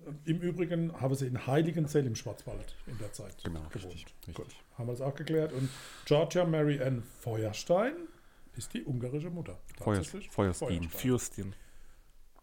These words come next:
Speaker 1: Das ist ja eine
Speaker 2: Wahrscheinlich.
Speaker 1: Ungarin, das muss man ja dann in Ungarisch übersetzen.
Speaker 2: Lassen wir.
Speaker 3: Ah, ja.
Speaker 1: Okay.
Speaker 2: Ähm,
Speaker 1: Alles klar, Musik
Speaker 2: wie
Speaker 1: gibt's auch.
Speaker 2: fandet
Speaker 3: Wenn wir da
Speaker 2: ihr
Speaker 3: jemanden
Speaker 2: denn
Speaker 3: kennen würden,
Speaker 2: die
Speaker 3: der
Speaker 2: Musik,
Speaker 3: das
Speaker 2: beziehungsweise kann ihr Papa, bei dir könnte ich mir vorstellen, dass du das Album kanntest in seiner Komplettheit.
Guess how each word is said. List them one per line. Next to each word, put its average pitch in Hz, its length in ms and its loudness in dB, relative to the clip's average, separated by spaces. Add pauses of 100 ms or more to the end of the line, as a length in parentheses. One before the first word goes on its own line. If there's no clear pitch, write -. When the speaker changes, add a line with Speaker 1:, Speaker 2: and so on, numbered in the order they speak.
(220)
Speaker 1:
Das 101 120 -8
ist - 40 -10
ja 117 120 -4
eine 110 80 -4
Speaker 2:
Wahrscheinlich. 139 300 2
Speaker 1:
Ungarin, 110 220 -2
das 101 140 -6
muss 107 120 -6
man 104 120 -6
ja 101 60 -6
dann 98 260 -10 (300)
in 117 100 -6
Ungarisch 104 360 -6
übersetzen. 87 440 -14 (400)
Speaker 2:
Lassen 82 280 2
wir. 78 100 0
Speaker 3:
Ah, 117 160 -4
ja. 131 80 2
Speaker 1:
Okay. - 100 -4 (220)
Speaker 2:
Ähm, 107 140 6
Speaker 1:
Alles 208 500 8
klar, 135 260 6
Musik 131 300 4
Speaker 2:
wie 190 220 8
Speaker 1:
gibt's 208 80 6
auch. 127 100 6
Speaker 2:
fandet 147 400 10
Speaker 3:
Wenn 107 80 8
wir - 0 -
da 117 60 10
Speaker 2:
ihr 135 140 12
Speaker 3:
jemanden 135 140 8
Speaker 2:
denn 127 120 12
Speaker 3:
kennen 139 240 8
würden, 113 80 6
Speaker 2:
die 151 140 10
Speaker 3:
der 139 100 8
Speaker 2:
Musik, 139 260 6
Speaker 3:
das - 60 -8
Speaker 2:
beziehungsweise 143 560 6
kann 135 180 8
ihr 107 120 6
Papa, 170 260 2
bei 143 100 8
dir 170 240 2
könnte 160 160 4
ich 143 80 -4
mir 135 60 -2
vorstellen, 135 340 4
dass 113 160 2
du 123 160 4
das 110 160 -2
Album 107 300 2
kanntest 151 560 0
in 139 120 -2
seiner 135 220 4
Komplettheit. 147 680 0